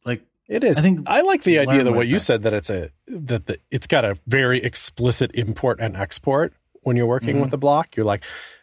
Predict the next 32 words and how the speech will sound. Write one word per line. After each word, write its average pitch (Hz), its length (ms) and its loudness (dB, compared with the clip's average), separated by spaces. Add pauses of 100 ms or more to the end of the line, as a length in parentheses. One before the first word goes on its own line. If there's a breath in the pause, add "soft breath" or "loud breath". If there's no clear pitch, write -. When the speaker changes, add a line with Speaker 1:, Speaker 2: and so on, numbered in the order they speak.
Speaker 2:
"I 139 120 -2
need, 123 260 0 (140)
probably 143 480 0
need, 127 240 0
like, 127 260 -2
a 135 140 0
blocks 139 420 0
dot 143 200 2
J 135 220 -2
S 160 160 -2
file 95 500 -4
that 104 120 -2
I'm 107 100 -4
gonna 104 140 -4
end 127 160 -2
up 143 160 -2
in 143 200 0
queuing 92 580 -4
in 104 140 -8
WordPress 101 480 -6
because 92 260 -8
that's 104 240 -4
how 123 140 0
blocks 123 380 -2
work," 85 340 -8 (100)
you 101 80 -6
know? 104 240 -4 (640 loud breath)
And, 117 340 0
and, 113 380 0
and 113 340 -2 (800)
Webpack 131 600 0 (160)
is 110 220 0